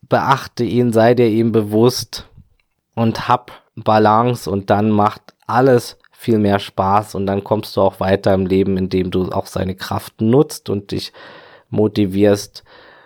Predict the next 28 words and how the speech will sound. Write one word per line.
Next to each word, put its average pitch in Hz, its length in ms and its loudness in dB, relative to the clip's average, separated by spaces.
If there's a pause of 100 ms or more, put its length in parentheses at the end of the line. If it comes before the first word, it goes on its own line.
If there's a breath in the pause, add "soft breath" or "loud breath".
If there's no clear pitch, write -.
(160 loud breath)
und 104 240 -4
ihm 98 180 -2
auch 98 160 -2
zu - 140 -10
verstehen 92 640 -2
gibt, 90 320 -6
dass - 260 -8 (560 loud breath)
andere 117 360 2
Dinge 107 260 2
manchmal 101 380 2
wichtiger 95 460 0
sind - 520 -8 (120)
und 95 440 -8
schlauer. 98 640 0 (800 soft breath)
Komm 135 300 0
in 127 180 -2
Balance, 113 680 2
es 107 300 -6
wird 117 260 -2 (320 loud breath)
auf - 180 -20
Dauer 110 380 4
dein 104 280 0
Glück 107 260 0
enorm 101 400 0
steigern. 101 680 0 (480 loud breath)
Bring 123 320 2
die 113 120 2
beiden 104 580 0